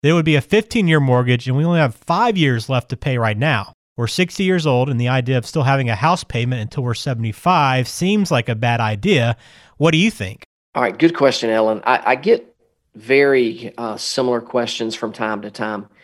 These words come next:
Speaker 2: Yours, I'm gonna kinda break down in two different ways, uh, two different areas.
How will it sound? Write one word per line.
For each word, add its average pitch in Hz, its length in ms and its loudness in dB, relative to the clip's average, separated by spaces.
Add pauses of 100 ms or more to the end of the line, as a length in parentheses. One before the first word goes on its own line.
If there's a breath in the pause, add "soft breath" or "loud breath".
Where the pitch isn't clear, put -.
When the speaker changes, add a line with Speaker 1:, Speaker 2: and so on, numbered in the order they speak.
(180 soft breath)
Speaker 2:
Yours, 170 260 4
I'm 131 80 2
gonna 120 140 -2
kinda 120 200 -2
break 117 300 0
down 117 300 -2
in 101 120 -8
two - 280 -10
different - 340 -4
ways, 110 640 -8 (100)
uh, - 240 -16
two - 140 -10
different 110 300 -6
areas. 104 360 -4